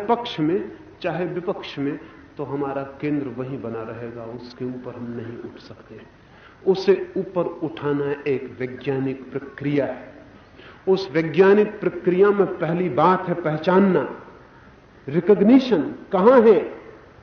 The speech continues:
ये मैं आपके ऊपर हाथ रख के कह सकता हूं कि यहां है, लेकिन मेरे हाथ रख के कहने का कोई बहुत प्रयोजन नहीं है।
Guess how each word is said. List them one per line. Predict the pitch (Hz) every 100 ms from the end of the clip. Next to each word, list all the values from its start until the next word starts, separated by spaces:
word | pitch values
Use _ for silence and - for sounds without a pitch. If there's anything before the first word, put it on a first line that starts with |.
| - - - - - - - -
ये | 196 294
मैं | 254 240 202
आपके | 240 277 - 220 220 240
ऊपर | 247 226 143
हाथ | 196 220 220
रख | 247 247
के | 240
कह | 247 247
सकता | - - 269
हूं | 262 254
कि | 240
यहां | 214 220 247
है, | 240 - - -
लेकिन | 190 196
मेरे | 170 175 190
हाथ | 147 202 -
रख | 185 180 -
के | 190
कहने | 190 190 202
का | 196 180
कोई | 190 190
बहुत | 175 180 180
प्रयोजन | 185 190 185 196
नहीं | 196 202
है। | 165